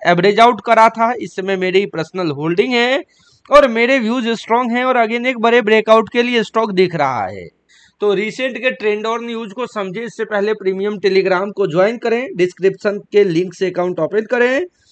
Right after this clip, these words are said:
और वीडियो पसंद आए तो दोस्तों में जरूर शेयर करेंगे। इस समय नंबर्स कुछ नए न्यूज नहीं दिख रहे हैं, इसके क्वार्टरली नंबर्स जो नाइनटीन्थ जुलाई को आने हैं,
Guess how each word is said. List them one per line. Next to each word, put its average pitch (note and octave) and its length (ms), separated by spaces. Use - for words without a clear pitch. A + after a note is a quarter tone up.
और F#3 200
वीडियो C4+ 400
पसंद A3+ 400
आए G#3 140
तो A3 120
दोस्तों G3 400
में G3+ 180
जरूर E3+ 280
शेयर C3+ 280
करेंगे। G2 560
इस D#4 140
समय G3+ 400
नंबर्स A#3+ 520
कुछ C4 220
नए A3 320
न्यूज A#3+ 340
नहीं C#4+ 200
दिख G3 180
रहे G3 180
हैं, B3 80
इसके A#3 380
क्वार्टरली G#3 500
नंबर्स G#3 460
जो G3+ 200
नाइनटीन्थ F#3+ 580
जुलाई E3+ 380
को G3 180
आने F3+ 320
हैं, G#3+ 340